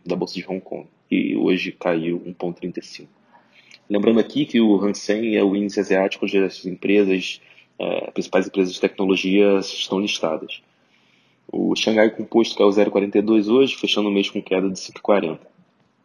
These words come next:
O índice de Tóquio, Nikkei, também fechou o mês com queda de cinco vírgula vinte e quatro. E a situação por lá segue se agravando com os novos casos recordes de coronavírus, eh, com o Japão na quinta-feira registrando mais de dez mil casos pela primeira vez,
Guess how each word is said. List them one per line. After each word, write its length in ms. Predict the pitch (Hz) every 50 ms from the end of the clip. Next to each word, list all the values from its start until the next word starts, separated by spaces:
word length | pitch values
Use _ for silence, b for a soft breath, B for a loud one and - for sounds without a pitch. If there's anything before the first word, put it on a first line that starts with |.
| _ _ _ _ _ _ _
O 120 | - 98 113
índice 160 | 113 - -
de 140 | 113 107 -
Tóquio, 500 | - 110 107 104 - - - 104 95 92
Nikkei, 400 | 95 95 - - 107 107 110 107
também 320 | - - 101 101 98 95
fechou 280 | - - 98 - - 98
o 40 |
mês 100 | 98 95
com 100 | - -
queda 200 | - - 95 95
de 80 | 95 92
cinco 240 | - - 107 98 101
vírgula 220 | 98 95 107 101
vinte 160 | 98 98 -
e 20 | -
quatro. 360 | - 107 104 107 - - _ _ b b b b b b b b b b b b b -
E 80 | -
a 80 | - 139
situação 460 | - - - 151 135 123 - - 143
por 220 | 139 - 131 113 107
lá 360 | 110 113 123 131 127 113 104
segue 360 | - - - 110 113 120 110
se 120 | - - 104
agravando 360 | 107 104 98 95 104 104 -
com 120 | - 107
os 60 | 101 101
novos 260 | 107 104 101 98 -
casos 280 | - 104 101 98 95
recordes 380 | 98 101 98 104 - 101 - -
de 40 | -
coronavírus, 840 | - 101 98 101 101 101 90 95 98 107 107 107 98 - - - - _ _
eh, 220 | - - - - - -
com 80 | 101
o 40 | 101
Japão 440 | 98 101 - - - 101 104 110 104
na 400 | 98 98 92 92 92 101 107 110
quinta-feira 580 | - - - 107 - 101 98 - - 113 113
registrando 480 | 101 104 101 101 101 - - 107 110 107
mais 220 | 104 104 113 117
de 60 | 110 107
dez 180 | 107 107 107
mil 120 | 110 107 104
casos 440 | - - 92 92 98 101 107 - -
pela 180 | - 101 101
primeira 280 | 98 101 98 101 104 107
vez, 340 | 98 - 87 82 - -